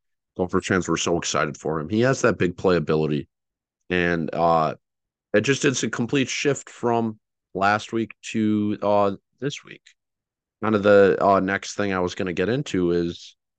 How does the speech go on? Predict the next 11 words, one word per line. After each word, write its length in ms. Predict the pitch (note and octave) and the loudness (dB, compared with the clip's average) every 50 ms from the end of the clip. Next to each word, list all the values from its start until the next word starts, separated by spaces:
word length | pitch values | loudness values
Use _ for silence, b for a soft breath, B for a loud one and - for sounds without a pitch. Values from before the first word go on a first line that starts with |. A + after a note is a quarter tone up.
| _ _ _ _ _ - F#2 | _ _ _ _ _ -20 -8
Greg 280 | - - G2+ G2+ G#2+ F#2 | 0 4 4 6 6 4
Harbaugh 480 | F#2+ A2 G#2 G#2 G2+ G2 G#2+ G#2 G#2 | 4 4 4 4 4 4 4 2 2
Junior 300 | G2+ - G#2 G2+ G#2 A2 | 2 0 -2 -2 -2 -2
completely 540 | A2 - G#2 F2 - - A#2 A2+ - A2 G#2+ | -4 -6 -8 -8 -4 -2 -2 -2 0 -2 -2
shifted 560 | F#2+ - - - G#2 G2 - - - G2+ F#2+ | -2 -4 -4 -4 -4 -4 -4 -4 -4 -4 -2
his 320 | F#2+ G#2+ F#2+ F#2 F2+ F2+ - | -2 -2 0 0 -2 -4 -4
philosophy 800 | - - F#2 F2 E2+ E2+ D#2 E2 F2 - - - G2+ G#2 G#2+ | -4 -2 -2 0 2 2 0 0 -2 -6 -10 -8 -6 -6 -6
in 200 | - - F#2 F2+ F2 | -6 -6 -6 -6 -4
offensive 500 | B1 C#2 F2+ E2+ - F#2+ F2+ - - - | -4 -4 -4 -4 -4 -6 -8 -8 -10 -8
play 200 | - - D#2+ D#2 | -4 -4 -4 -2
calling. 500 | - - E2+ E2+ E2+ F2 F#2 G2+ G#2+ | -2 -4 -4 -2 -2 -4 -4 -6 -8